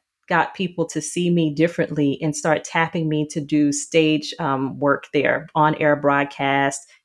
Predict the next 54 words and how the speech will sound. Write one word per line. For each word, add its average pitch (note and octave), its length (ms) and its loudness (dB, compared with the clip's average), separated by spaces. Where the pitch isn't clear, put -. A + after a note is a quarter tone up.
interviews. D#3 840 4
I D#3 100 0
got D#3 240 0
pulled F#3 320 2
in F3 220 2
to E3 80 -2
do D3+ 220 2
a D3 40 -2
whole F3 240 2
bunch E3 200 2
of D3 80 -2
interesting D3+ 460 -4
projects G#3+ 500 2
that - 140 0
were - 160 -2
outside D3+ 480 0
of D#3 100 -2
my C3+ 200 0
core D3 320 2
work. D#3+ 360 2
And D3 120 -2
a D3+ 60 2
lot E3 260 4
of D3 140 0
that D3+ 200 2
started D3+ 340 -2
kicking D#3 360 -2
up D3+ 140 0
in D3+ 100 -2
twenty C#3+ 280 -2
seventeen. C#3+ 680 -2
And D3+ 120 -4
I D#3 60 0
just E3 220 -6
kept F#3 280 -2
doing D#3+ 340 2
it - 180 -2
in, D3+ 160 -4
on D3 140 0
the - 80 -8
side - 500 0
in D3+ 180 0
Microsoft. D3+ 640 -2
It D#3+ 120 4
was D3 160 4
very E3 280 4
truly D#3+ 560 4
what - 220 -4
you D3 60 2
would C#3 100 -8
call C#3 320 4
the D3+ 120 4
side E3+ 360 2
hustle. - 440 -2